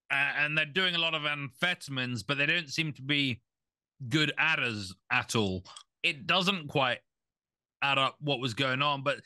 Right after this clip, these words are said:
it seems like they were kinda, it was some sort of, I don't know, uh, millennial vegan, um, uh, sorry, Zoomer vegan orgy house,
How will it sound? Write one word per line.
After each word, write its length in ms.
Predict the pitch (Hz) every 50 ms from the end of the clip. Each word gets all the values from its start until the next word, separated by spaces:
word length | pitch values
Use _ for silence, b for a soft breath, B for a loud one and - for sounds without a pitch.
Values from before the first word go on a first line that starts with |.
| B B B
it 120 | - 139 147
seems 380 | - - 285 302 311 311 254 240
like 180 | 226 202 185
they 140 | 180 190 185
were 140 | 180 170 147
kinda, 340 | - 160 160 165 165 165 160 131
it 80 | 160 175
was 180 | 175 190 - -
some 180 | 226 226 226
sort 200 | - 226 214 190
of, 60 | 170 143 -
I 60 | 160 165
don't 160 | 165 147 151
know, 220 | 156 147 131 113 - b b b b b b _ _
uh, 160 | - 151 156 147 147
millennial 720 | 160 160 165 170 175 175 175 170 170 160 160 156 151 - 127 123
vegan, 680 | 131 165 160 160 147 143 156 147 143 143 143 139 120 - -
um, 600 | 131 135 135 135 131 127 123 123 123 117 107 98 - _ _ _ _ _ _ _ _ _ _ _ _ _ _ _ _ -
uh, 120 | 147 151
sorry, 200 | 120 - 156 120
Zoomer 560 | 107 107 104 120 175 233 247 233 180 120 98 - - -
vegan 600 | 110 107 143 165 175 170 151 135 143 135 127 120 - -
orgy 360 | 151 156 165 156 123 127 117
house, 420 | 120 113 107 107 113 - - B